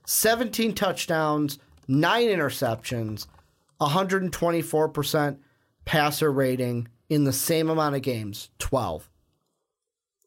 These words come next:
That quarterback, if you guys at home wanna play, uh,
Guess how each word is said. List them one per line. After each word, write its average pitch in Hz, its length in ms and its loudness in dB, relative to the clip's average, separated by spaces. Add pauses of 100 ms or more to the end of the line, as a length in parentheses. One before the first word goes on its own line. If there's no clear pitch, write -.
(120)
That 180 300 2
quarterback, 131 640 -2
if 135 180 -6
you 151 120 0
guys 156 260 2
at 139 100 0
home 151 340 0 (300)
wanna 151 240 2
play, 143 540 0 (280)
uh, 135 240 0